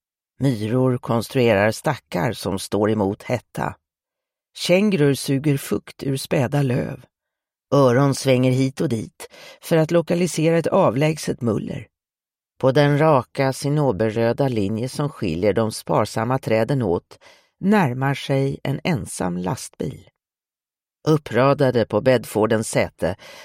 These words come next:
sitter de tre McBride-männen som en rysk docka som packats upp.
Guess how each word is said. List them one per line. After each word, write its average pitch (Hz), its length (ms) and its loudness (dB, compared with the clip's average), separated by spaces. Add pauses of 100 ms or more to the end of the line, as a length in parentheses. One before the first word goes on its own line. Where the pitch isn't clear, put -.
sitter - 420 -4
de 190 180 0
tre 120 300 0
McBride-männen 143 1080 -2 (360)
som 185 240 -2
en 170 200 0
rysk 190 460 -4
docka 180 420 -2
som 131 200 -4
packats 151 460 -8
upp. - 340 -8